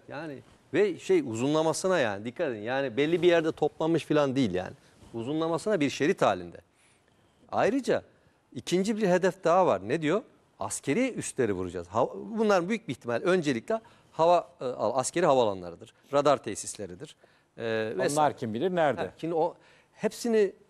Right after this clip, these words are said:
Speaker 1: e, bu kadar, yani bir milyon altı yüz elli bin kilometre karelik alanda hepsini
Speaker 2: Ama şöyle bir,
Speaker 1: Doğru.
Speaker 2: şö-, bu haritadan anladığınız kadarıyla petrol, e, denilen,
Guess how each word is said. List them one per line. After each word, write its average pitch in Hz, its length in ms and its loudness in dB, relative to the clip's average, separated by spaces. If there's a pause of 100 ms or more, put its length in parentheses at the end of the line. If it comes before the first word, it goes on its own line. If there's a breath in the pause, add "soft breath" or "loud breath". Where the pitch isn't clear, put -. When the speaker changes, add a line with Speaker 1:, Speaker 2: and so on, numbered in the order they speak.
(120)
Speaker 1:
e, 143 220 -6
bu 160 80 -8
kadar, 185 300 0 (180)
yani 120 160 0
bir 160 120 2
milyon 143 260 4
altı 131 260 2
yüz 120 80 -8
elli 131 180 0
bin 117 100 -6
kilometre 117 480 -2
karelik 117 380 -2
alanda 110 400 2
hepsini 151 480 -2 (300 soft breath)
Speaker 2:
Ama 151 260 2 (300)
şöyle 175 380 2
bir, 185 40 -2 (100)
Speaker 1:
Doğru. - 40 -10 (120)
Speaker 2:
şö-, - 280 -4
bu 165 200 4
haritadan 160 420 4
anladığınız 160 520 -2
kadarıyla 139 560 -2 (460 soft breath)
petrol, 165 500 4
e, 170 80 -4 (680)
denilen, 120 520 0